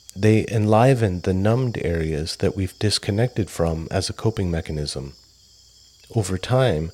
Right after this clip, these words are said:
the breathing and meditative practices rewire the brain and nervous system to restore a natural state of harmony and stability. Engaging in a personalized yoga practice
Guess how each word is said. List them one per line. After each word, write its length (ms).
the 80
breathing 600
and 140
meditative 560
practices 680
rewire 480
the 100
brain 600
and 140
nervous 340
system 540
to 100
restore 680
a 120
natural 400
state 360
of 120
harmony 580
and 160
stability. 640
Engaging 580
in 100
a 60
personalized 840
yoga 240
practice 640